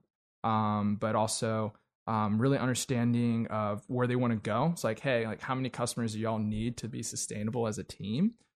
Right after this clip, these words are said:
Um, so made a model around that, and then opened up their business, and then even went to, um, Frost Tower to open their bank account. <laughs>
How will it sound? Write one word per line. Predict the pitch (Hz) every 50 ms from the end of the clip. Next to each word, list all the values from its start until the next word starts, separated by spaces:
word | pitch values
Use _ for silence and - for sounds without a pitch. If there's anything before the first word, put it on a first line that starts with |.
| _ - -
Um, | 113 113 113 110
so | 110 - -
made | 117 117 120
a | 110
model | 110 110 104 107 113 110 120
around | 120 117 113 107 104 104
that, | 101 107 107 120 156 - - _ _ _ _ -
and | 113 113 110 104
then | 113 113 113 113 107 -
opened | 120 117 - 127 123
up | 120 117 -
their | - 117 107
business, | - - 101 104 110 131 160 214 220 - - - - -
and | 113 110 110 110
then | 110 107 110
even | 113 120 113 113 113
went | 113 110 110 -
to, | - - 113 110 107 107 107
um, | 107 107 104 107 -
Frost | - - 123 113 110 110 -
Tower | - - 117 107 113 110 110 110
to | 104 -
open | - - - 107
their | 107 101
bank | - 104 110 -
account. | - - - - - - - - -
<laughs> | 147